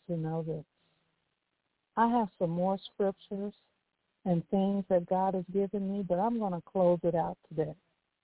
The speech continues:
with Revelations four and eleven. "Worthy are you,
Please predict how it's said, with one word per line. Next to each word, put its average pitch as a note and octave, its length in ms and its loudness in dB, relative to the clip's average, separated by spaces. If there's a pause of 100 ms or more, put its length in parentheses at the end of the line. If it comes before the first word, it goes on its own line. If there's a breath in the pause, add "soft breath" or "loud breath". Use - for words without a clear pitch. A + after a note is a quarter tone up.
(680)
with E3+ 180 4
Revelations F#3 720 0 (120)
four D#3+ 200 0
and D#3 200 -4
eleven. D3+ 380 -8
"Worthy G#3+ 540 0 (1000)
are E3+ 120 2
you, D3 440 -2